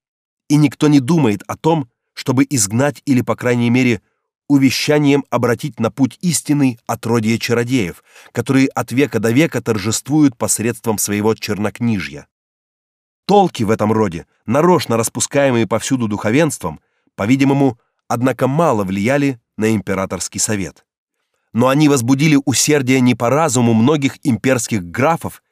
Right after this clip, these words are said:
и баронов, которые, основываясь на них,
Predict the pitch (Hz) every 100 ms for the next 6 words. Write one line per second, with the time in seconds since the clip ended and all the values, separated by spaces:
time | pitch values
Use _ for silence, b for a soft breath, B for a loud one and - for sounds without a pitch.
0 | _ - 131 139 143 117 82 - _ _
1 | _ - 117 147 143 143 131 - 139 139
2 | 123 117 117 - 113 120 170 170 -